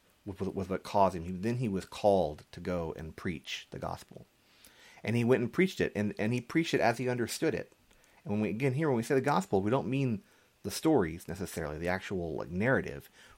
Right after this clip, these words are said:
We mean what he saw as the core of the gospel.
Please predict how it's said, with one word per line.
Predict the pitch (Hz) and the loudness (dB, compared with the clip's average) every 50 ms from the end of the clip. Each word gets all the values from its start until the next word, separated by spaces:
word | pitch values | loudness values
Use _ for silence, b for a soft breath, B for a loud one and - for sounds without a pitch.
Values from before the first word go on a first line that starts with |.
| B - | B -2
We | 117 127 | 0 2
mean | 131 131 127 123 117 107 104 95 95 b b b b b _ - | 2 4 4 4 4 2 2 0 -4 b b b b b _ -2
what | 110 104 98 | -2 -2 -2
he | - 131 131 127 | 0 -2 -2 -2
saw | - - 131 120 113 110 | 2 2 4 6 6 6
as | 104 95 | 4 4
the | 87 92 | 0 -6
core | - - - 110 104 98 95 | -8 -4 0 2 2 2 2
of | 87 85 | 0 -2
the | 92 | -4
gospel. | 80 92 80 76 - - _ - - - - | -4 -4 -4 -4 -4 -8 _ -10 -10 -10 -10